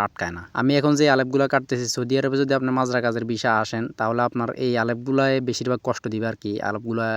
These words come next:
একটু কষ্টকর কাজ, মানে এটা ধরেন আমাদের বাংলাদেশে যেরকম ধান কাটতে কষ্ট হয়, আলেপগুলা কাটতে এমনি কষ্ট হয়। যদিও কাজগুলো একটু কষ্টকর হয়, আপনি কিন্তু এগুলো আস্তে ধীরে করতে পারবেন। ধরেন আপনি এত দূরাদূরি করে কাজ করার কোনো মানে হয় না। ধরেন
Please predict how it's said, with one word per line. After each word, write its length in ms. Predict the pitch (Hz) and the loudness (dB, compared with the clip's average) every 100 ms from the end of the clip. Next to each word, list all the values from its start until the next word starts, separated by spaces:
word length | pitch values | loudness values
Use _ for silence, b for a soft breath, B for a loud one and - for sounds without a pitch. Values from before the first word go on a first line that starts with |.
| 101 - | -4 -4
একটু 120 | 107 110 | -10 -4
কষ্টকর 380 | 127 - 117 104 101 | -4 -4 -6 -6 -6
কাজ, 140 | 101 98 - | -6 -6 -8
মানে 160 | 101 101 101 | -8 -8 -8
এটা 120 | 110 104 | -8 -6
ধরেন 160 | 110 110 | -4 -4
আমাদের 180 | 110 110 | -4 -4
বাংলাদেশে 340 | 117 113 104 117 | -2 -2 -4 -4
যেরকম 260 | 117 107 104 104 | -4 -4 -2 -2
ধান 100 | 107 | -2
কাটতে 200 | 117 107 113 | -4 -6 -4
কষ্ট 180 | 113 - 107 | -4 -4 -6
হয়, 120 | 104 104 | -4 -4
আলেপগুলা 320 | 104 101 107 113 | -4 -4 -4 -4
কাটতে 220 | 104 - 107 107 | -6 -6 -4 -4
এমনি 160 | 104 104 | -4 -4
কষ্ট 180 | 98 - 87 | -8 -8 -14
হয়। 140 | 87 - _ 117 | -14 -20 _ -6
যদিও 240 | 123 131 147 | -2 2 6
কাজগুলো 260 | 156 139 147 143 | 6 6 4 4
একটু 100 | 147 | 2
কষ্টকর 360 | 147 - 127 127 127 | 0 0 0 0 2
হয়, 120 | 127 120 | 2 2
আপনি 140 | 123 123 | 0 -4
কিন্তু 140 | 120 123 | -2 -2
এগুলো 140 | 131 127 | 2 2
আস্তে 160 | - 135 | 2 -2
ধীরে 140 | 131 131 | -2 -2
করতে 180 | 123 123 120 | -4 -4 -2
পারবেন। 240 | 120 113 113 | -2 -2 -4
ধরেন 180 | 113 113 | -2 -4
আপনি 180 | 110 113 110 | -2 -2 -2
এত 120 | 110 110 104 101 | -4 -4 -4 -2
দূরাদূরি 380 | 123 120 120 120 | 0 0 0 -2
করে 140 | 120 120 123 | -2 -2 -2
কাজ 120 | 117 - - | -2 -2 -6
করার 220 | 113 113 - | -4 -4 -4
কোনো 160 | 113 113 104 104 | -4 -2 -2 -2
মানে 160 | 110 117 | 0 0
হয় 140 | 113 107 | -2 -4
না। 60 | 98 - 98 | -6 -8 -8
ধরেন 180 | 101 | -6